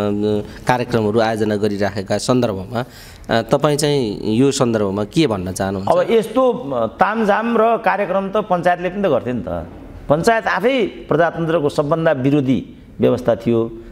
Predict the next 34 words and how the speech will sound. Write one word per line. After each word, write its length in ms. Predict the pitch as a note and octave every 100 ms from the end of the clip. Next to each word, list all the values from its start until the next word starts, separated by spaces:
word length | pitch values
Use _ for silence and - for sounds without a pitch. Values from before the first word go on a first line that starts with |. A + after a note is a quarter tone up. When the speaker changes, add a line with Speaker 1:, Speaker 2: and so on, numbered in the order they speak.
| - -
Speaker 2:
तर 160 | G3
ऊ 140 | G#3 F#3+
चाहिँ 200 | G#3+ G#3+
फागुन 320 | C#3 C3 C3
सात 200 | A#2+ F2+
मनाउँथ्यो, 360 | F#2 F2 E2 A#2+
मनाउँथ्यो 320 | F3+ E3+ D#3+
होइन? 180 | E3 F3+ - - - -
त्यसको 220 | D3+ F3 F#3+
के 140 | F#3+
अर्थ 220 | C#3+ -
हुन्छ 200 | F2 D2+
त? 200 | E2 D2+ - - - - - - - - D#3
मुख्य 320 | G#3 G#3 C4
कुरा 240 | A3+ G#3
चाहिँ 520 | E3 G#3 F#3+ - - - - - -
अघि 120 | E3 F#3+
मैले 260 | F3+ D#3
भने 200 | A2+ C#3+
नि, 200 | D3 G#2+ - - - - - - - A2+
जीवनमा 580 | A2+ D3+ A#3+ C4 C4+ A#3+
प्रजातन्त्र 500 | G#3 G3 D3+ C#3+ A#2+
घट्नु 340 | F#2+ - G#2
पर्यो। 240 | F2+ E2 - - C3+
मेरो 220 | F#3+ F#3
जस्तो 240 | E3+ F3+
मलाई, 280 | F3+ E3 A#2+
अस्ति 320 | - D3 E3+
झलनाथले 480 | C3 C3+ D#3 C#3+ D#3
मसँग 200 | D3 C#3+
एउटा 320 | C#3+ C3+ C3+
टकमा 180 | B2 C3
भन्नुभएको 480 | G#2+ G#2+ G#2 F#2+ F#2+
थियो, 200 | E3